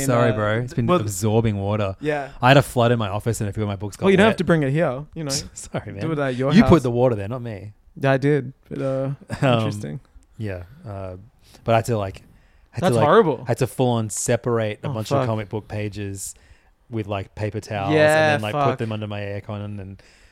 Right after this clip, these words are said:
Speaker 2: The
Speaker 1: yeah,
Speaker 2: dark,
Speaker 1: it was
Speaker 2: and they,
Speaker 1: three
Speaker 2: they always
Speaker 1: now they're
Speaker 2: come back
Speaker 1: getting,
Speaker 2: a little
Speaker 1: and, and
Speaker 2: crinkled.
Speaker 1: now they're all getting pressed beneath some other books.
Speaker 2: Okay.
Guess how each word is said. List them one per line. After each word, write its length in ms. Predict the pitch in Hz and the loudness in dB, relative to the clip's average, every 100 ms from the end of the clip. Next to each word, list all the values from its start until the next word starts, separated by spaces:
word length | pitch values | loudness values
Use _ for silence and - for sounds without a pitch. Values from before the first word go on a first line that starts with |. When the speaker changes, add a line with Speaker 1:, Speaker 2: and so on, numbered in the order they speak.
| _ | _
Speaker 2:
The 80 | 110 | -4
Speaker 1:
yeah, 40 | |
Speaker 2:
dark, 200 | 104 156 | 0 0
Speaker 1:
it 40 | 160 | 0
was 80 | 143 | 0
Speaker 2:
and 60 | |
they, 100 | 165 | 0
Speaker 1:
three 100 | 151 170 | 2 4
Speaker 2:
they 100 | 165 | 4
always 440 | 165 156 127 - - | 2 0 -6 -14 -2
Speaker 1:
now 160 | 131 | 0
they're 100 | 131 | 2
Speaker 2:
come 60 | 131 | 2
back 20 | 120 | 0
Speaker 1:
getting, 60 | 143 | -2
Speaker 2:
a 0 | |
little 180 | 143 127 | -6 -2
Speaker 1:
and, 80 | 123 | 0
and 120 | 123 | 0
Speaker 2:
crinkled. 220 | 120 131 123 | 0 0 0
Speaker 1:
now 140 | 113 | 0
they're 140 | 117 | 2
all 60 | 113 | 0
getting 180 | 107 101 | -2 -6
pressed 440 | - 101 - - - | -6 -6 -6 -12 -10
beneath 320 | 101 98 92 _ | -10 -10 -14 _
some 200 | - 104 | -12 -10
other 140 | 92 | -10
books. 360 | 92 98 - - | -12 -14 -16 -14
Speaker 2:
Okay. 320 | 139 123 117 | -12 -12 -14